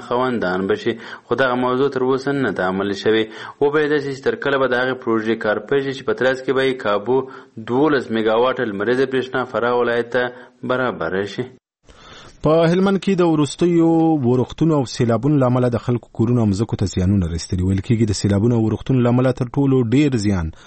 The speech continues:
Speaker 2: د شمال په ولسوالیو کې اوښتی، خو د ناامنیو له امله د مرستندویو ادارو د سروې ټیمونه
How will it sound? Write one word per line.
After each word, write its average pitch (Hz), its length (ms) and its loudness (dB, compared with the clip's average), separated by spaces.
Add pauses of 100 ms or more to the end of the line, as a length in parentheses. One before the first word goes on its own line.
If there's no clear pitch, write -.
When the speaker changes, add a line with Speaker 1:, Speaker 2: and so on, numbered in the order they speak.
(400)
Speaker 2:
د 101 260 2 (100)
شمال 120 320 2
په 127 140 -4
ولسوالیو 117 600 2
کې - 140 -2
اوښتی، 120 400 0
خو 110 220 2
د 101 240 2
ناامنیو 135 480 2
له 117 220 2 (140)
امله 139 260 4 (420)
د 160 120 2
مرستندویو 135 840 2 (220)
ادارو 104 340 2 (140)
د - 20 2 (240)
سروې 120 460 2
ټیمونه 92 280 2